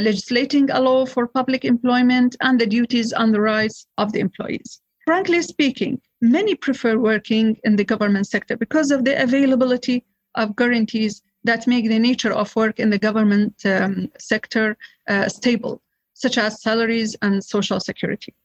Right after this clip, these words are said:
on one hand. On the other hand, the weakness and instability of the public sector outweighs the work in the government sector. With the increase in the number of graduates of public and private universities in the recent year,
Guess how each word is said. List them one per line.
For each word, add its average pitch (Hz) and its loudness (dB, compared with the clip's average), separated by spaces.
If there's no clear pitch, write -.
on 247 2
one 190 -2
hand. - -8
On 330 2
the 320 0
other 320 2
hand, 294 2
the 247 2
weakness 277 0
and - -2
instability 226 -2
of 202 -2
the 196 -2
public 254 -2
sector 247 -4
outweighs 311 0
the 247 0
work 247 0
in 214 0
the 202 0
government 190 -2
sector. - -10
With 294 2
the 330 2
increase 330 0
in 240 2
the 220 4
number 220 2
of 208 -4
graduates 226 -2
of 196 -6
public 202 -4
and 208 0
private 214 -2
universities 190 -2
in 196 0
the 180 0
recent - -4
year, - -4